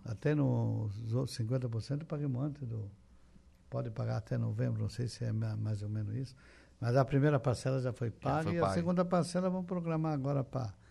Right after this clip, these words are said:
Speaker 1: não sei o dia certo, mas pra metade do mês por aí.
Speaker 2: Legal. Prefeito, obrigado. Um abraço.
Speaker 1: Obrigado a você, Luca. Obrigado à Rádio noventa e cinco ponto cinco, a todos os nossos ouvintes, especialmente ao povo de Maracajá.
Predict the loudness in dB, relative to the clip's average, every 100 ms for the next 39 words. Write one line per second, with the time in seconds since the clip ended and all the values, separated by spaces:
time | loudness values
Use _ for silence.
0 | -20 -20 -20 -6 -2 0 2 4 4 0
1 | 0 -4 -6 -6 -8 -4 -4 -4 -2 -2
2 | 0 0 -2 -2 -2 -4 -6 -10 -14 -16
3 | -20 -20 -12 -4 -4 -6 -16 -20 -20 -10
4 | -2 0 0 -2 2 4 4 0 -18 -20
5 | -20 -12 -4 2 4 8 8 8 6 4
6 | 4 6 8 6 4 2 4 6 6 6
7 | 6 4 2 2 2 2 2 2 2 0
8 | -2 -2 -2 0 0 0 0 0 0 -2
9 | 2 2 4 2 2 4 6 6 4 2
10 | 2 2 6 6 6 2 -6 0 -2 0
11 | 2 2 4 4 6 4 4 2 4 4
12 | 6 4 4 4 2 0 -4